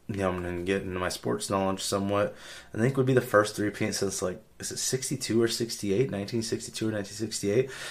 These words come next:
It's a crazy thing to win three straight Super Bowls. Um, who, I don't know if it's gonna happen, and if it can, anyone can do it, it's Patrick Mahomes, right? Like, Patrick Mahomes is amazing.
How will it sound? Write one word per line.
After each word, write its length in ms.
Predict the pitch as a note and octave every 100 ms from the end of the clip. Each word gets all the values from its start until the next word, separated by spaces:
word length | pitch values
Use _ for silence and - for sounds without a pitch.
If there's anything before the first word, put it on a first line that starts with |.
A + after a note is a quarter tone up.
| -
It's 180 | A#2 C3
a 80 | D3+
crazy 540 | C#3 D#3 C3+ C3 A#2+
thing 200 | A#2 A#2+ A2+
to 60 |
win 220 | A2 G#2
three 180 | G2+ G#2+
straight 300 | G2+ A2 G#2
Super 260 | - G#2 G2+
Bowls. 380 | G2+ G#2 F#2+ A#2+
Um, 400 | A2 G#2 G2 F#2+ - - - - - - - - -
who, 180 | A#2 E3
I 140 | B2+
don't 120 | D#3+ G3+
know 80 |
if 60 | G3+
it's 120 | G3+
gonna 180 | G#3+ G3
happen, 480 | F#3+ G3+ G3 C3+ C3
and 320 | C3+ B2 A#2 -
if 180 | C3+
it 120 | D#3+ E3
can, 240 | E3+ E3
anyone 340 | E3 F3+ F#3 F3+
can 140 | E3+
do 140 | C3+
it, 60 | B2+
it's 100 | A#2
Patrick 300 | A#2+ G#2+ -
Mahomes, 360 | G2 F#2+ F2+ F2+
right? 200 | F#2 F#2+
Like, 140 | F#2+
Patrick 320 | B2+ A#2+ A#2+
Mahomes 320 | A2+ A2 G#2
is 100 | G#2
amazing. 520 | G2 F#2+ F#2 F2+ F#2